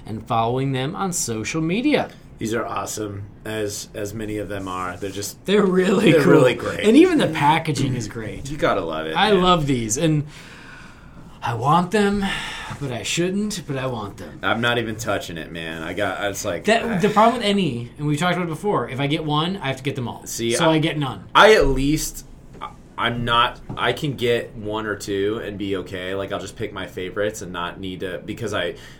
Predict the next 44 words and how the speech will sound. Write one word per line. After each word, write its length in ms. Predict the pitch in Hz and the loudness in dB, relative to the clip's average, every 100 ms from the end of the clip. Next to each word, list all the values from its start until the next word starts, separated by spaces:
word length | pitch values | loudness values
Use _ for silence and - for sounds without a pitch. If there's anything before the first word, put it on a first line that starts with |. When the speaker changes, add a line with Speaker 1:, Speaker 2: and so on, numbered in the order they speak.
| - | -4
Speaker 2:
mine 320 | 131 185 170 | 2 2 2
is, 220 | 123 117 | 0 -2
like, 180 | 117 107 | -4 -4
a, 240 | 107 104 - | -4 -6 -4
actually 360 | 107 104 107 101 | -4 -4 -4 -4
a 60 | |
benefit 460 | 90 107 104 107 92 | -2 -6 -6 -6 -6
of 160 | 87 | -8
no 240 | 101 107 107 | -6 -2 -2
space 480 | - - 90 101 - | -2 -4 -4 -6 -8
at 80 | |
my 140 | 80 85 | -8 -10
place. 340 | - 90 95 | -8 -8 -6
Like, 120 | 101 | -6
I 40 | 95 | -2
Speaker 1:
Me 220 | 123 202 | 4 6
Speaker 2:
literally 260 | - 202 - | 10 8 8
Speaker 1:
too. 40 | |
Speaker 2:
would 80 | 117 | 4
just 200 | 165 165 | 2 2
Speaker 1:
That's, 100 | 113 | 2
Speaker 2:
be, 80 | 107 | 4
Speaker 1:
yeah, 180 | 156 117 | 2 2
I'm 120 | 160 | 2
Speaker 2:
so 100 | 170 | 6
Speaker 1:
out 100 | 139 | 6
of 80 | 196 | 4
space. 340 | - 240 226 - | 2 4 4 4
That's 140 | 143 | 2
why 140 | 165 | 2
I 60 | 147 | 4
buy 180 | 139 139 | 4 2
so 180 | 147 160 | 2 2
little 280 | 143 175 147 | 2 2 0
now. 80 | 123 | 0
Speaker 2:
Yeah, 220 | 90 98 | -2 -4
so 220 | - 135 | -2 0
it 80 | 117 | 0
keeps 280 | 165 156 139 | -2 -2 0
you 80 | |
away 220 | 120 113 113 | 0 0 -2
from 240 | 113 104 | -4 -8
'em, 120 | 98 | -8
but 340 | 98 104 98 | -4 -2 -2